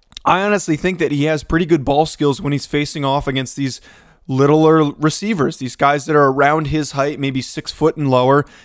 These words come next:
He has pretty good ball skills and the speed to stick with these guys, which really makes him, uh, better off as a slot corner rather than someone that's gonna play on the outside.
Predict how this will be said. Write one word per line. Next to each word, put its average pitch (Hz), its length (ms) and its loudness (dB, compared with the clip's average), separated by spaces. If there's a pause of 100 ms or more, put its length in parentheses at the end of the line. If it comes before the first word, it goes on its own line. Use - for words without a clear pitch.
He 170 160 -2
has 160 240 0
pretty 180 200 2
good 156 220 2
ball 143 180 4
skills 139 280 -4
and 139 120 -2
the 131 60 0
speed 160 400 -4
to 139 100 -8
stick - 340 -6
with 175 120 0
these 131 220 -4
guys, 131 340 2 (240)
which 143 200 -2
really 208 220 2
makes 165 420 -2
him, 143 280 0 (100)
uh, 139 60 -2
better 160 560 0
off 143 340 2
as 131 160 -2
a 123 60 -8
slot 135 560 -2
corner 135 440 0 (240)
rather 143 320 4
than 135 200 2
someone 135 300 0
that's 127 180 -2
gonna 123 120 -2
play 139 200 2
on 127 100 0
the 123 100 0
outside. 123 540 -4